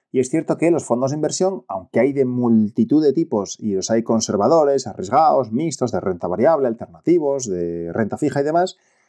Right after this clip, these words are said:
pues los fondos de inversión por norma general tienen más riesgo y tienen más volatilidad que un depósito, ¿no? Pero claro,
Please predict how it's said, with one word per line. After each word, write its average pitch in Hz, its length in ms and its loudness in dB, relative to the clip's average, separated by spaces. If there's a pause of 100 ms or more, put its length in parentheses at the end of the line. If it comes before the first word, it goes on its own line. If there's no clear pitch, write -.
(140)
pues 151 280 -2
los 127 240 -4
fondos 165 240 0
de 170 60 -6
inversión 160 320 -2
por 135 120 0
norma 139 200 -2
general 139 280 -4
tienen 110 200 0
más 123 140 2
riesgo 131 260 0
y - 20 -4
tienen 101 200 -4
más 110 200 0
volatilidad 113 640 0 (300)
que - 100 -2
un 107 140 0
depósito, 87 500 -6
¿no? 151 240 -4
Pero 135 240 0
claro, 156 380 0